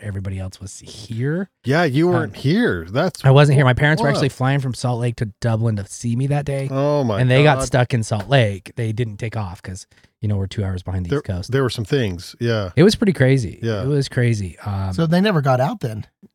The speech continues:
Speaker 1: they got out, like, a month later.
Speaker 3: Month.
Speaker 1: No, they never got out that day. No.
Speaker 3: Yeah.
Speaker 1: Yeah, yeah, yeah. Yeah, they never got out.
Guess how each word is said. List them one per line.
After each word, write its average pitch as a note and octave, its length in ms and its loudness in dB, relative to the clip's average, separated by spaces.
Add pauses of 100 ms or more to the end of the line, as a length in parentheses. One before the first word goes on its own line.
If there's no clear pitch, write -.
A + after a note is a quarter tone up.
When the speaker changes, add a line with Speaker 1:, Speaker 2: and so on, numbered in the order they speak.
(140)
Speaker 1:
they C3+ 100 4
got D#3+ 120 8
out, D#3+ 100 6
like, C3 140 2
a C3 60 -2
month A2+ 240 -2
later. G2 360 -10
Speaker 3:
Month. A#2+ 120 -6
Speaker 1:
No, E3+ 140 0
they F#3 100 2
never F3 200 4
got D3+ 140 6
out C#3 100 6
that B2+ 120 -2
day. G2 160 0
No. G2+ 160 -4
Speaker 3:
Yeah. B2+ 220 4
Speaker 1:
Yeah, A#2+ 100 0
yeah, G2 160 -6
yeah. F2+ 120 -12 (140)
Yeah, F2+ 120 -16
they F#2+ 120 -10
never F#2 180 -10
got D#2+ 140 -16
out. - 160 -20